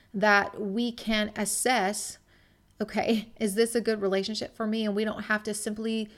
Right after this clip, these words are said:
just go out with whoever comes along just because we're just desperate to not be alone and we need someone to pay attention to us. We can, you know, really practice respect for ourselves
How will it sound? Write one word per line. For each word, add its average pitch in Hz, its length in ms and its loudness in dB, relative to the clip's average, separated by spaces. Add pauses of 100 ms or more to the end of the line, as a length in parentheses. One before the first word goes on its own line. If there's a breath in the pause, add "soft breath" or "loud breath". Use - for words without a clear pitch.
(340 loud breath)
just 208 260 -2
go 220 180 4
out 233 160 6
with 233 180 4
whoever 233 760 2
comes 233 240 0
along 226 320 0
just 208 240 -4
because 208 440 0
we're 196 260 -2 (260)
just 202 240 -2
desperate 208 380 -2
to 208 100 -4
not 190 240 -2
be 208 100 -4
alone 190 360 -2
and 180 120 -6
we 190 80 -2
need 190 220 -2
someone 180 200 -8
to 180 60 -6
pay 180 220 -10
attention 202 400 -6
to 202 180 -8
us. - 200 -10 (500 soft breath)
We 208 280 -2
can, 190 520 0 (200)
you 214 120 -8
know, 214 160 2
really 233 260 -2
practice - 500 -2
respect - 420 -6
for 208 120 -4
ourselves 185 640 -6